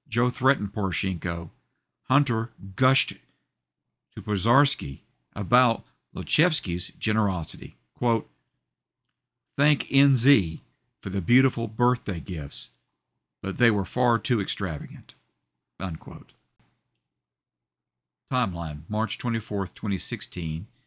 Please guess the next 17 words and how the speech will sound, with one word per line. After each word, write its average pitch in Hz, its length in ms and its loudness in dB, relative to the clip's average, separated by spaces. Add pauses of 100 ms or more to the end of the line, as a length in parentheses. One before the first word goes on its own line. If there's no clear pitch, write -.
(600)
and - 100 -16
September 113 540 -2
fifteenth, 90 640 -6
twenty 85 220 -6
sixteen. 73 580 -10 (480)
Venue, 101 400 0
D 95 240 -4
C. 117 440 -4 (380)
Accomplices, 98 720 -4
John 104 420 -4
Beretta 95 460 -2 (300)
and 82 140 -8
Blue 98 160 -2
Star 92 260 -4
Strategies. - 720 -6 (960)
Codes 113 280 0
involved, 110 600 -2